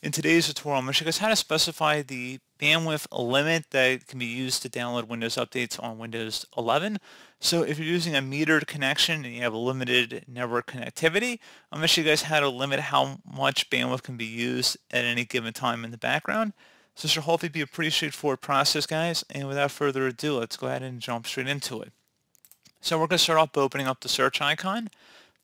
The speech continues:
type in settings. Best result should come back with settings.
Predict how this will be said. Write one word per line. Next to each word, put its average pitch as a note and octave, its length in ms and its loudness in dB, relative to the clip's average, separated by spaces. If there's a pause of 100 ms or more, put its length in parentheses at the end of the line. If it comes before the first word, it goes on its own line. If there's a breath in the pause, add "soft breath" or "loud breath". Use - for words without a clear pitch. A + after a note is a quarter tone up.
(160)
type F3 240 2
in E3 100 -4
settings. D#3+ 600 2 (580)
Best C#3+ 240 2
result D#3 380 2
should - 140 -4
come C#3 100 -4
back C3+ 220 0
with B2+ 100 -4
settings. F3 480 2